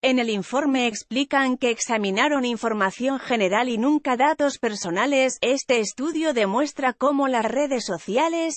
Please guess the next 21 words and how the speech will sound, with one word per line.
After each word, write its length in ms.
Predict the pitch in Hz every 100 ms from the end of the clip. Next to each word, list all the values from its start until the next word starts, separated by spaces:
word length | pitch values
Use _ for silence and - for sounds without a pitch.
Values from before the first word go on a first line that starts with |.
| -
y 140 | 233
particularmente 1000 | 214 196 190 - 180 196 208 233 285 277
las 220 | 262 233
fotografías 920 | - 220 208 180 165 262 302 285 262
compartidas, 1080 | - 233 196 202 190 240 226 175 160 170 - -
pueden 320 | 233 285 269
ser 280 | - 294 294
una 180 | 277
valiosa 500 | 233 190 226 285 233
fuente 500 | 196 220 240 254 240
de 120 | 220 214
información 840 | 208 - 214 208 196 208 262 294
para 320 | 269 247 220
el 140 | 202 185
campo 400 | 226 330 320 294
de 100 | 233
la 100 | 214
infodemiología, 1040 | 202 240 226 226 214 190 - 240 247 226
dicen 460 | 170 196 294 330 285
los 180 | 247 254
expertos. 960 | 226 - 269 220 - 175 160 135 -